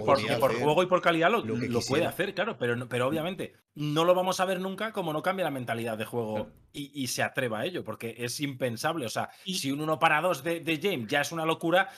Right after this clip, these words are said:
Speaker 1: el uno para tres, uno para cuatro no se te ocurre a no ser que esté él solo
Speaker 2: A no ser que
Speaker 1: defendiendo
Speaker 2: vayan a
Speaker 1: un
Speaker 2: por él.
Speaker 1: post-plan entero,
Speaker 2: Claro.
Speaker 1: uno para
Speaker 3: Y te
Speaker 1: cuatro
Speaker 3: digo
Speaker 1: y
Speaker 3: una
Speaker 1: vayan a
Speaker 3: cosa
Speaker 1: por él,
Speaker 3: más,
Speaker 1: si no,
Speaker 3: y
Speaker 1: no
Speaker 3: te
Speaker 1: lo
Speaker 3: digo
Speaker 1: vamos a
Speaker 3: una
Speaker 1: ver.
Speaker 3: cosa más.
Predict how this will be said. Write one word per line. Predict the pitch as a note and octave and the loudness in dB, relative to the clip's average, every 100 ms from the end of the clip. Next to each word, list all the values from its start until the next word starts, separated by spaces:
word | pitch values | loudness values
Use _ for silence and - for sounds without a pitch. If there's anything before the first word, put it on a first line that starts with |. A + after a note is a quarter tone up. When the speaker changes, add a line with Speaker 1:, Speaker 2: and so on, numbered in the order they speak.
| - | -12
Speaker 1:
el | B2 C3 | -6 -2
uno | D3 D#3 | -2 0
para | D#3+ | 0
tres, | D#3+ D3 | 0 -6
uno | E3 | -4
para | D3 D3+ | -2 -2
cuatro | D3+ D3 E3 D#3+ | -2 -2 -2 -2
no | C#3 | -4
se | C3 D#3+ | -2 -2
te | |
ocurre | D#3 F3+ F3 | -2 -2 0
a | F3+ | 0
no | D3+ | 0
ser | D3 F#3 A3 - - _ | 2 0 0 -8 -20 _
que | - | -6
esté | C#3 C#3+ | -4 2
él | D3+ F#3+ | 2 2
solo | F3+ G#3+ | 2 2
Speaker 2:
A | D3 | 2
no | |
ser | B2 | 2
que | |
Speaker 1:
defendiendo | C3 C3+ C#3+ | 2 2 0
Speaker 2:
vayan | |
a | |
Speaker 1:
un | C3 | 0
Speaker 2:
por | C#3 | 0
él. | C3 | 0
Speaker 1:
post-plan | C#3+ C3+ C3 | 2 2 2
entero, | C3 F3+ G3+ A2+ | -2 0 0 -4
Speaker 2:
Claro. | - | -4
Speaker 1:
uno | B2+ B2+ | -4 2
para | B2+ | 2
Speaker 3:
Y | |
te | B2+ | 4
Speaker 1:
cuatro | D3+ | 2
Speaker 3:
digo | F3+ | 4
Speaker 1:
y | |
Speaker 3:
una | G#3 | 4
Speaker 1:
vayan | G#3 | 4
a | |
Speaker 3:
cosa | A3 | 2
Speaker 1:
por | F#3 | 4
él, | A3 | 2
Speaker 3:
más, | D#3 | 0
Speaker 1:
si | A#2+ | -4
no, | C3+ | 0
Speaker 3:
y | |
Speaker 1:
no | |
Speaker 3:
te | E3 | 2
Speaker 1:
lo | |
Speaker 3:
digo | D3+ F3+ | 2 2
Speaker 1:
vamos | |
a | |
Speaker 3:
una | A#3 | 2
Speaker 1:
ver. | A3+ | 0
Speaker 3:
cosa | G#3+ F#3+ | 0 2
más. | A3 F3 - - | 0 -2 -8 -14